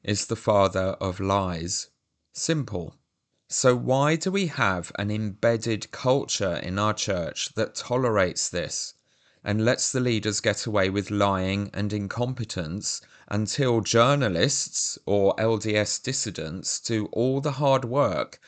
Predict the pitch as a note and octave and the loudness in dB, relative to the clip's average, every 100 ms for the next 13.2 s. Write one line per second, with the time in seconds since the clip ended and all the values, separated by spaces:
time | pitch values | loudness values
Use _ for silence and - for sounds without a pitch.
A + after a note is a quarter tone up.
0 | _ - G2+ A2+ A2+ A2+ G#2+ G#2 G#2 G2+ | _ -4 -4 2 2 2 -2 -2 -2 -4
1 | F#2+ A#2+ B2 B2+ - - C#2+ E2+ - - | -4 -2 -2 -2 -6 -4 -2 -2 -4 -6
2 | A2 - - C#3 - - G2 F2 F2 F2+ | -6 -4 -6 -6 -8 -6 -4 -4 -6 -8
3 | D#2+ C#2+ - _ _ _ _ - A#2 B2 | -8 -10 -16 _ _ _ _ -4 0 0
4 | A2+ D3 C#3+ C3+ A#2+ - A2 F#2 - - | 4 6 6 0 -2 4 6 6 2 0
5 | G#2+ G2+ F#2 G#2 G2 - G2+ F#2+ G#2+ G2+ | 2 2 0 -4 -4 -2 -2 0 -2 -2
6 | F#2 G2+ F#2 - G#2 F#2+ F#2 F2 F2 G#2+ | -4 -6 -6 -2 -2 0 -2 -2 0 -2
7 | D3 - - _ A2 B2 B2 - G2 F2+ | -4 -10 -18 _ 4 4 2 2 2 2
8 | F2+ - F#2 F#2+ A2+ _ - - A2 A2 | 0 0 -2 -2 -6 _ -20 0 6 6
9 | G#2+ G#2+ - A2 G#2+ G2+ G#2 A2 - A2+ | 4 -4 -2 -2 -2 -4 -4 -4 -4 -4
10 | A2 C3+ - F#2+ F#2 - _ _ _ _ | -4 -6 -6 -10 -10 -14 _ _ _ _
11 | _ _ _ _ _ - A#2+ - C3+ B2 | _ _ _ _ _ -8 -6 0 0 0
12 | - B2+ C3 B2 - B2 A#2+ A#2 A2+ F#2+ | -2 0 0 0 0 2 2 0 0 0
13 | E2+ F#2+ | -2 -4